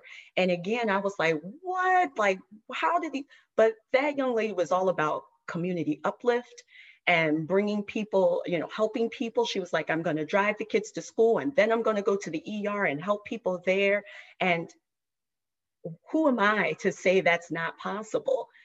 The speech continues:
There are so many possible futures. So who am I to say, to judge her and say, "You need to pick one, um, and the one that I think would bring more money or that I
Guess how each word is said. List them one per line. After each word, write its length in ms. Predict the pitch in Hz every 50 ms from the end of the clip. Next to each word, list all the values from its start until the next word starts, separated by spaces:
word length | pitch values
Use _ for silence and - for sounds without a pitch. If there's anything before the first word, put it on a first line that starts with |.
| - _ _ -
There 160 | 196 208 214
are 60 | 220
so 260 | 214 - - 247 240
many 220 | 294 302 285 208 160
possible 540 | - - 170 - - - - - 160 151 -
futures. 400 | - 170 160 - - 151 151 -
So 140 | - 180 185 -
who 140 | 269 269
am 120 | 269 240 220
I 200 | 220 226 226 220
to 140 | 220 - 170
say, 420 | - - 180 170 170 160 151 - - _ _ - - _ -
to 60 | -
judge 260 | 160 - 185 165 165 -
her 80 | 196
and 120 | 175 165 -
say, 80 | 165
"You 160 | 151 156 180
need 200 | 196 190 190 190
to 60 | - -
pick 200 | - 185 - _
one, 340 | - - - - - - 294 - _ - - - - - _ -
um, 480 | - 160 151 151 147 151 147 139 - - -
and 160 | 190 190 190
the 60 | 180 175
one 240 | 165 180 190 175 156
that 160 | 151 - - -
I 280 | 151 175 190 202 214 214 214
think 200 | - 180 151 -
would 220 | 170 165 139 -
bring 200 | - 175 165 160
more 180 | 160 156 156 151
money 300 | 151 156 143 143 147 -
or 180 | - - 160 151
that 200 | 156 170 165 - -
I 260 | - 170 180 190 202